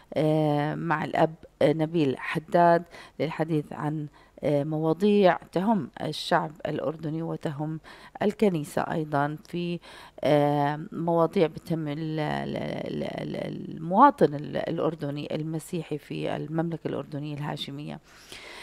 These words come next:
آه، امبارح كنا في، آه، كنيسة الروم الكاثوليك،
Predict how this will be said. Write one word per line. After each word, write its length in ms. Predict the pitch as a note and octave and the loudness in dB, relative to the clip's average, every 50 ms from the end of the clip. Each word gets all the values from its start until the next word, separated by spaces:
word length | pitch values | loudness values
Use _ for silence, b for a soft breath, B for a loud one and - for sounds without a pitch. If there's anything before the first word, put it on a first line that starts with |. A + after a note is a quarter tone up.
| B B B | B B B
آه، 340 | - D#3+ F3 F#3+ F#3+ F#3 F3+ | 6 10 12 12 12 12 12
امبارح 640 | F3+ F#3+ F#3 F#3 F#3 F#3 G#3 A3 A3+ G#3+ G#3+ A3 - - - | 10 6 4 2 4 8 10 10 10 10 8 4 -2 -4 -2
كنا 360 | G#3+ G3 F#3+ F#3+ F#3 F3+ F3+ | 0 0 2 4 4 4 2
في، 680 | F3 - - - F#3 F#3 F#3 F#3 F#3 F#3 F3+ E3+ D#3+ D#3+ | 2 -2 -6 -2 0 2 4 4 4 4 6 6 6 6
آه، 260 | D#3+ D#3 D#3 D#3 D3+ - - _ - - | 6 6 4 2 0 -4 -10 _ 0 2
كنيسة 500 | E3 E3 F3+ F#3 F#3 - - E3 D3 - - - - | 2 2 2 0 0 2 4 4 4 4 2 -2 0
الروم 360 | C#3+ D3 E3 F3 E3 E3 D#3+ - - | 0 0 2 2 0 0 0 -2 -4
الكاثوليك، 800 | - D3 - - D#3+ - - E3+ E3+ F#3 F#3+ F#3+ E3+ - - - | -4 -4 -2 -2 -4 -2 -2 -2 -2 0 0 0 -2 -4 -8 -20